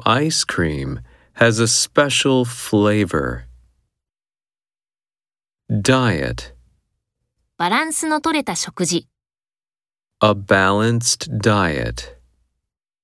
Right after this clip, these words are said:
Speaker 1: A balanced diet. Lock.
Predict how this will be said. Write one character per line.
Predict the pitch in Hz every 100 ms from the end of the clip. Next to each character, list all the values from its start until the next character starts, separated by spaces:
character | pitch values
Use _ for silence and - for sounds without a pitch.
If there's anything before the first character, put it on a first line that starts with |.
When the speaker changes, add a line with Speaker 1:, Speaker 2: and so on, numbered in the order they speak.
| _ -
Speaker 1:
A | 107
balanced | 101 98 98 95 101 113 120 120 - 160 110
diet. | 110 104 85 67 58 60 - - _ _ _ _ _ _ _ _ _ _ _ _ _ _ _ _ _ _ _ _ _ -
Lock. | 117 123 87 62 -